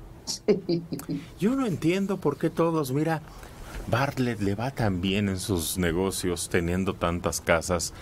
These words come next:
Speaker 2: a su propio hijo. ¿Y cómo no hace igual con la Comisión Federal?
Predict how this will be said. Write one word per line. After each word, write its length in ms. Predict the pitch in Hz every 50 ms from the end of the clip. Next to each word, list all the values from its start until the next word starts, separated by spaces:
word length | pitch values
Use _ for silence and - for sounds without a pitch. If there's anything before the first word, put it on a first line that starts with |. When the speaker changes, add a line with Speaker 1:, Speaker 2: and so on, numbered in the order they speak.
| - - - -
Speaker 2:
a 80 | -
su 140 | - - 98
propio 400 | - - 117 143 - - 110 95
hijo. 380 | 92 101 104 - 107 104 101 - - - - - - - - - - - - - - - - - - - - - - - - - - - -
¿Y 100 | 117 110
cómo 280 | - - 165 165 165
no 140 | 156 165 165
hace 240 | 160 160 139 - 151
igual 280 | 127 107 123 139 143
con 220 | - - 131 110 98
la 120 | 98 92
Comisión 460 | - - 98 95 92 - - 120 123
Federal? 460 | 107 117 104 92 90 98 101 107 107